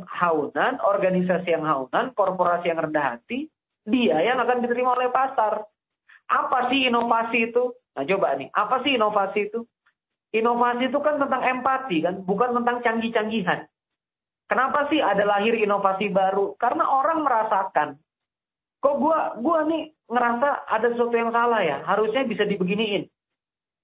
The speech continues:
Kehadiran Gojek misalnya. Kenapa sih Gojek itu hadir? Karena empatinya Nadiem kan. Ya walaupun ini story-nya dia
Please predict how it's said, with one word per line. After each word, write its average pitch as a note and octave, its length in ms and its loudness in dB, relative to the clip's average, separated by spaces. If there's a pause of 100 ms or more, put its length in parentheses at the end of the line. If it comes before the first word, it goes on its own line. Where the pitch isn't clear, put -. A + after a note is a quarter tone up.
(160)
Kehadiran A3 480 2
Gojek G#3+ 400 2
misalnya. C3 640 -4
Kenapa A#3+ 400 2
sih D#4+ 80 0
Gojek G3+ 400 2
itu G3 160 0
hadir? F#3 400 2
Karena A#3 400 0
empatinya G#3 1040 0
Nadiem G3 480 0
kan. C3+ 160 -2 (640)
Ya D3 160 2
walaupun E3 320 2
ini A3 320 -2
story-nya D#3+ 400 2
dia D#3+ 260 2